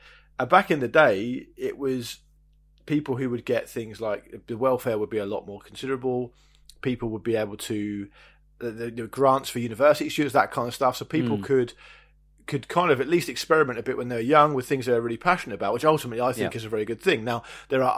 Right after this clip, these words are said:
Speaker 1: other people who would say that's a, you know, that's a drain on society and it shouldn't be the public money and all the rest of it. Um, those people are, are kind of, you know, obviously entitled to their opinion, but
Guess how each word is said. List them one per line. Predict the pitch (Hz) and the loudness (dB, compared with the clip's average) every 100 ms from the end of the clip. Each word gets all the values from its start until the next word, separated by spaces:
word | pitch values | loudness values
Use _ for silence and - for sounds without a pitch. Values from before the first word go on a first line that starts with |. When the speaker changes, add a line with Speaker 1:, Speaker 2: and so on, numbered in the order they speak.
| 151 | 6
Speaker 1:
other | 139 | 6
people | 117 117 113 | -2 -6 -6
who | 107 | -8
would | 107 | -6
say | - 107 | -4 0
that's | 113 82 | 0 -2
a, | 113 | -8
you | - | -4
know, | 85 | 0
that's | 156 151 | 0 -2
a | |
drain | 135 147 143 | -2 0 0
on | |
society | 127 123 135 131 139 139 | -4 0 2 2 2 0
and | 131 | 0
it | 104 | -8
shouldn't | - 151 | -8 -8
be | 147 | -6
the | 139 | -8
public | 139 - 131 | -6 -8 -6
money | 127 123 | -6 -6
and | |
all | 127 | -4
the | |
rest | 131 - 90 | -4 -4 -8
of | |
it. | 87 107 - - - - | -6 -6 -8 -16 -20 -4
Um, | 123 123 | -2 0
those | 165 175 175 | 6 6 6
people | 147 131 127 | 0 0 -2
are, | 117 110 107 - | 0 2 0 0
are | - 110 | -2 -2
kind | - 123 113 | -2 -4 -4
of, | 104 - _ _ - - - | -8 -12 _ _ -20 -20 -10
you | 117 | -6
know, | 160 | -6
obviously | 110 117 | -6 -8
entitled | 110 117 104 | -4 -2 -2
to | - | -2
their | 98 | -6
opinion, | - 175 127 101 | -2 -4 -4 -6
but | 104 | -6